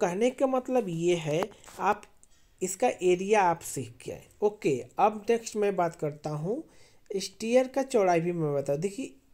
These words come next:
यहाँ पे थोड़ा समझने वाला, स्टीयर इस टाइप का बनता है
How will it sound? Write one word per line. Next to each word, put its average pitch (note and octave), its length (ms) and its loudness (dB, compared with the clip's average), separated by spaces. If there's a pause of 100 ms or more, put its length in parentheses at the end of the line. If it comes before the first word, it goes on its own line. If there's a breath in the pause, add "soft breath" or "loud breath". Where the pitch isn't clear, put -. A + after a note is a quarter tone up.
(120)
यहाँ D3+ 320 -4 (100)
पे F#3 100 -6 (100)
थोड़ा F3+ 200 -4
समझने D3+ 460 -2
वाला, C#3 220 -2
स्टीयर A#3 520 -4
इस - 180 -8
टाइप C#3 240 -2
का C3+ 100 -2
बनता A#2+ 400 -8
है E3+ 260 -10